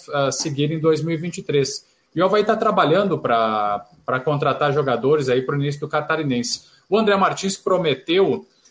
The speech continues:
na sua entrevista coletiva ao executivo de futebol, uma base de time já pronta. No, no dia quatorze de dezembro, o torcedor já vai ver uma base de time já pronta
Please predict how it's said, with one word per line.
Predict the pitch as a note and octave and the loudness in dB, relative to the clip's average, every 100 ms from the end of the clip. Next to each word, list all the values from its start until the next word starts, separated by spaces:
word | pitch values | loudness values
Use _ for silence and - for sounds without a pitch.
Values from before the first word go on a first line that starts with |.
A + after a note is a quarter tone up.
| _ | _
na | B2+ B2+ B2+ B2 | -2 0 2 0
sua | - D3+ C#3+ | 0 2 2
entrevista | C3+ C3 B2+ C#3 C#3+ D3 | 2 -2 -2 -2 -4 -2
coletiva | B2 A2+ A2 E3+ D#3 | 0 -2 -2 -4 0
ao | |
executivo | B2+ C3+ C3 C3 C3+ C3 | 0 0 -2 -2 -2 -4
de | B2+ | -8
futebol, | - A#2 C3+ E3+ - - _ _ | -8 -2 0 0 -2 -10 _ _
uma | D3 F3+ | 0 2
base | C#3+ B2+ G3 G3+ D3 | 2 4 4 2 -2
de | C#3 C3 | -2 -4
time | B2+ F3 F3+ | -4 -4 -4
já | - F3+ | 0 0
pronta. | F3+ E3 E3 C#3+ A2 | 2 2 2 0 -4
No, | A2 B2 B2 | -4 -4 -2
no | B2+ | -2
dia | B2 F3+ | -2 -2
quatorze | F3 C#3+ - E3 D#3 C3 | -2 -4 0 0 0 -2
de | B2+ | -2
dezembro, | B2 A2+ C3 E3 F#3 G3 F#3+ _ - | 0 2 2 0 2 0 -2 _ -4
o | D3 | 0
torcedor | G3 F#3 F#3+ E3 D3 E3 | 2 2 2 0 2 0
já | D#3+ | 0
vai | E3 D#3+ C3 | 0 0 0
ver | D3 | 0
uma | D#3+ D3 | 0 -2
base | B2+ D3+ D#3 D3+ | 0 0 0 -4
de | C#3 | -6
time | - D#3 D#3 | -6 -8 -6
já | C3+ D#3 | -2 -2
pronta | D#3 C#3+ D3 D3 D3+ | 0 0 0 -2 -4